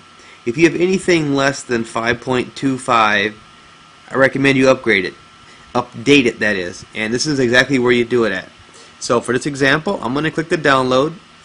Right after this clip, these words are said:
I've updated the firmware on this reader many, many times. It doesn't hurt it to do it again. Only way it hurts is if you do a firmware for a different reader, so not the correct reader.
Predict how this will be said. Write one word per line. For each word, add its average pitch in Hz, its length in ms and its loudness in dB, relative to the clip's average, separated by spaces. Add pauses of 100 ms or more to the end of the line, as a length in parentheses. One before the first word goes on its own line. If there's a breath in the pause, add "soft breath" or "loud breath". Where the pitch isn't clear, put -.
I've 113 100 -4
updated 120 260 0
the 123 80 0
firmware 131 440 -2
on 135 80 -2
this 135 200 -6
reader 143 240 0
many, 147 260 -4
many 160 180 -2
times. 156 460 -2
It 117 180 -10
doesn't 120 280 -2
hurt 139 240 0
it 156 80 2
to 151 60 -4
do 139 120 0
it 156 80 0
again. 143 420 -2 (500 loud breath)
Only 165 180 2
way 185 60 0
it 170 60 0
hurts 160 220 0
is 151 100 -4
if 139 140 -2
you 143 80 -2
do 135 100 0
a 131 120 2
firmware 139 520 0
for 135 240 -2
a 135 120 0
different 139 560 0 (220)
reader, 110 440 2 (300)
so 107 260 -6 (100)
not 107 440 -4
the 113 100 0
correct 120 540 -2
reader. 98 480 -6